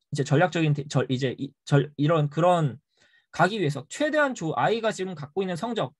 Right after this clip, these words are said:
아이가 갖고 있는 실력으로 최대한 좋은 대학으로 진학하는 것이 바로 전략적인 대입인데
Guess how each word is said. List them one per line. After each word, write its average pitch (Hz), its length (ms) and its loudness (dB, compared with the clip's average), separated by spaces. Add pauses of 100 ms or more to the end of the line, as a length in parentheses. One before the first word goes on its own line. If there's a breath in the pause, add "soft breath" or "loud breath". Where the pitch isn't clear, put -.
(220)
아이가 202 320 4
갖고 165 240 -2
있는 196 120 -2
실력으로 220 500 -2
최대한 277 460 -2
좋은 185 280 -6
대학으로 175 340 -4
진학하는 170 420 -4
것이 156 320 -4 (580)
바로 151 180 4
전략적인 147 460 0
대입인데 117 600 -6